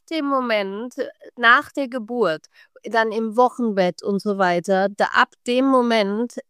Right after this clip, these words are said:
äh, hat man irgendwie da die Scham verloren. Und wenn man das nicht ganz schnell wieder auf,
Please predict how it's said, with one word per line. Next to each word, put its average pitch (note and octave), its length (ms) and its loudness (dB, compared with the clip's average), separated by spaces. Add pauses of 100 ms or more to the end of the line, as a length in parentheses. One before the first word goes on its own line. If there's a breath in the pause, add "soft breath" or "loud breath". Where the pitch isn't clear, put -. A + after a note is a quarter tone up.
äh, A3 180 0
hat A3 220 -4
man A3+ 180 0
irgendwie A3+ 340 0
da G#3+ 280 4
die G#3 120 -4
Scham G#3+ 360 2
verloren. G#3+ 460 4
Und G#3+ 160 -2
wenn G#3 140 4
man A3 140 0
das A3 120 -6
nicht A3+ 200 -4
ganz A3 300 2
schnell A3 320 0
wieder G#3+ 320 4
auf, - 340 -2